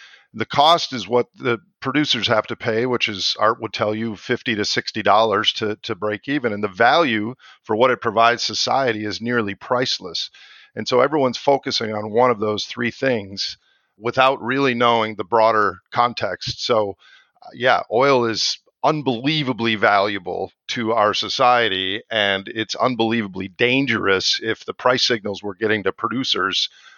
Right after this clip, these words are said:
are thirty dollars below what they can break even. And I'm sure you both know that.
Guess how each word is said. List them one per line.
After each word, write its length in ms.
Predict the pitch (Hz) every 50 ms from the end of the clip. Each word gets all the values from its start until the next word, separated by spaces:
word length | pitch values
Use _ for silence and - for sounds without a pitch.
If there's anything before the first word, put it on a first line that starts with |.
| _ _
are 160 | - 104 107
thirty 280 | 104 131 127 120 117 110
dollars 360 | 113 104 104 101 101 92 -
below 440 | - - 98 101 107 104 104 101 95
what 180 | 95 98 -
they 120 | - 110 101
can 180 | - - 90
break 280 | 82 95 95 92 - -
even. 320 | 110 104 90 87 85 87 _ -
And 100 | 98 95
I'm 120 | 92 95
sure 180 | - - 123 110
you 80 | 101
both 240 | 95 - 95 87 -
know 220 | 104 101 98 95 90
that. 200 | 90 85 82